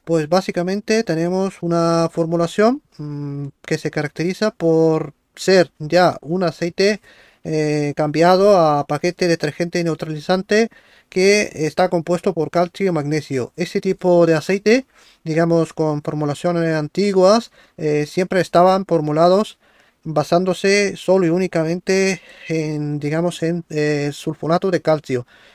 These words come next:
Y en este caso los fabricantes ya parecen, eh, de que están, eh, cambiando la receta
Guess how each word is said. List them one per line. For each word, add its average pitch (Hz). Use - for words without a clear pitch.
Y 208
en 185
este 170
caso 196
los 175
fabricantes 170
ya 156
parecen, 175
eh, 147
de 143
que 147
están, 160
eh, 143
cambiando 156
la 165
receta 220